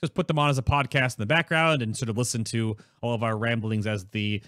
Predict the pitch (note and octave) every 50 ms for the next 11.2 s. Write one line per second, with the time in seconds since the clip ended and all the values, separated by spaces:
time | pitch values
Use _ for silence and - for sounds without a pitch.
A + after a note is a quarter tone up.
0 | _ - A#2 A2+ C3 B2+ A#2+ A2+ G#2 G#2 A#2 A#2 A2+ - - - - C#3+ C3+ B2+
1 | A#2 - - - E3+ E3+ E3+ D#3+ C#3+ D#3 C#3 C3 B2 - F#3+ G3+ G3 - G3 F#3
2 | G3+ G3+ G3+ F#3+ - - _ _ _ _ _ _ _ - B2+ A2 G2 - - A#2
3 | A2 - G#2 A2+ A2 A2 G#2 A#2+ A#2 B2 D3+ F3 F#3+ F#3 E3 D#3+ D#3 E3 D#3 D3
4 | C#3 B2+ D3 C#3 - C3+ - D#3+ D3 C#3+ C3 A#2+ A2+ A2+ A2 A#2 C3 C3 B2 A2
5 | G#2 - _ _ _ - A2 A2 A#2 A2 G2 - - C#3+ C3+ - - A#2 G#2+ -
6 | A#2+ A2 G#2 - A#2 A#2 A2 - A2 G2 - - A2 A2+ G#2+ - G#2+ F#2+ - -
7 | A2 G#2+ G#2 G2 - - - B2+ - - - D3+ D#3 E3 F3 E3 - _ _ _
8 | _ _ _ _ _ _ - A#2 A2+ A2+ A2 A2 A2 G#2+ F#2+ F#2+ A2 G#2 G2+ G2+
9 | G2 F#2 F#2 F2+ F#2 - _ _ _ _ _ _ _ _ _ _ _ _ _ _
10 | _ _ - D3 D3 - C#3+ A2+ C#3+ C3 A#2+ A2 A2 G#2+ G2+ F2 G2+ F#2 F2 E2
11 | F#2 - -